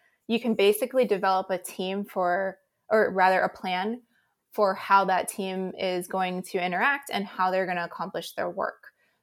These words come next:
So the team charter is really just formally discussing and creating a plan, um, for, um,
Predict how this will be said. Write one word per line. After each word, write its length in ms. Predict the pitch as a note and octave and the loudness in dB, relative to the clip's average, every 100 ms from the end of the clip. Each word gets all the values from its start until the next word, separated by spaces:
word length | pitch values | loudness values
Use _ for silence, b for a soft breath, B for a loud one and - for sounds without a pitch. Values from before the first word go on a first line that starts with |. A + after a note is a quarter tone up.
| - | -12
So 340 | - G3 F#3+ | 0 2 2
the 160 | G3+ G3+ | 2 0
team 320 | - B3 A#3+ | 0 0 0
charter 440 | - G#3 G#3 G3+ | 2 2 4 4
is 240 | - F#3 - | 2 -2 -4
really 380 | F#3 F#3 F3+ F3+ - _ - | -2 0 0 -2 -8 _ -8
just 240 | G3 - - - | -8 -8 -10 0
formally 520 | G3+ G#3+ A3+ A3+ A#3 | 2 4 4 4 2
discussing 800 | F#3 - - F3 F3+ - G3 G3+ | 0 -6 -4 -4 -4 -6 -6 -4
and 160 | F#3+ | -6
creating 420 | - F#3+ F3 F#3 F#3+ | -6 -2 -2 -2 -4
a 80 | |
plan, 640 | F#3 - F3 F3 F#3+ A#3 B3 b b b b - | -8 -10 -8 -4 -4 -4 -8 b b b b -6
um, 640 | F3+ F3 F3 F3 F3 G#3 _ _ - _ | -4 -2 -4 -6 -8 -12 _ _ -20 _
for, 840 | - - G3 F#3 F3+ F3+ F3 F3 A#3 _ _ _ _ _ _ _ _ - | -18 -4 0 2 4 4 2 0 -4 _ _ _ _ _ _ _ _ -8
um, 500 | G3 F3+ F3 F3 F3 | -6 -4 -6 -8 -10